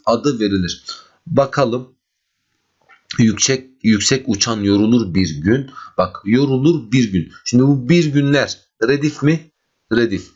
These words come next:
Şimdi yorulur, kurulur, sorulur. Yor, kur,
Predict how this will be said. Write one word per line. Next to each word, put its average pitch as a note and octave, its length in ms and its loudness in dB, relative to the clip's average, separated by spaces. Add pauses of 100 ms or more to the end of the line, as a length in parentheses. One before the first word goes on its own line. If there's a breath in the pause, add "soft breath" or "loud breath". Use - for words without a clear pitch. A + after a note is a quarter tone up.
(240 loud breath)
Şimdi B2+ 260 2
yorulur, C3 580 2 (600)
kurulur, C3+ 460 2
sorulur. G2 600 -2 (640 loud breath)
Yor, A#2 340 4 (1200)
kur, C3+ 220 0